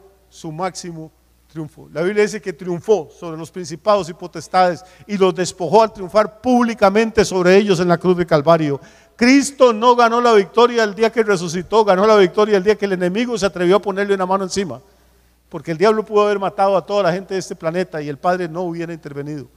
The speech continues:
Pero mató al único que no le pertenecía, mató al único santo, mató al Hijo del Dios viviente. Y el juicio de Dios cayó sobre él ese día. Y desde entonces, Satanás es un amigo de-, derrotado.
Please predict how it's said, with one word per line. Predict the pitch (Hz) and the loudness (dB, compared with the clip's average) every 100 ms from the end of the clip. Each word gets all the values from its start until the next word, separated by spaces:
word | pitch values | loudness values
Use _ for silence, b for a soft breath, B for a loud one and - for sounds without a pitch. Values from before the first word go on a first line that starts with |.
| b b b - | b b b -6
Pero | 156 143 | -4 -4
mató | 135 123 | -6 -4
al | 175 | -2
único | 170 185 175 147 | -2 -8 -10 -12
que | 147 | -12
no | 151 | -12
le | 151 | -12
pertenecía, | 147 135 135 120 143 123 | -12 -14 -12 -12 -12 -12
mató | 127 123 - | -12 -10 -6
al | 165 | -4
único | 160 160 151 | -4 -4 -4
santo, | 123 151 143 - | 0 0 -2 -10
mató | 117 123 151 | -10 -8 -2
al | 160 | 0
Hijo | 160 170 147 | 2 4 4
del | 135 | 4
Dios | 131 147 | 2 0
viviente. | 131 131 123 - 127 _ _ _ _ _ _ _ | 0 -2 -4 -8 -20 _ _ _ _ _ _ _
Y | 131 | -10
el | 120 | -8
juicio | 131 147 160 139 | -6 -6 -2 0
de | |
Dios | 135 139 - | 0 -4 -8
cayó | 127 127 | -10 -10
sobre | 135 120 120 | -10 -6 -6
él | 117 | -6
ese | 104 123 | -10 -12
día. | 113 113 - _ b b b b | -10 -12 -16 _ b b b b
Y | 156 | 0
desde | 165 151 147 | 0 0 -4
entonces, | 147 202 202 170 123 123 | -8 -4 -4 -6 -16 -18
Satanás | - - 147 139 143 151 | -18 -12 -12 -10 -12 -12
es | 156 | -14
un | 151 143 | -14 -12
amigo | 135 139 139 127 | -12 -12 -10 -12
de-, | 127 _ _ _ | -14 _ _ _
derrotado. | 131 123 113 107 117 101 | -10 -10 -10 -10 -12 -12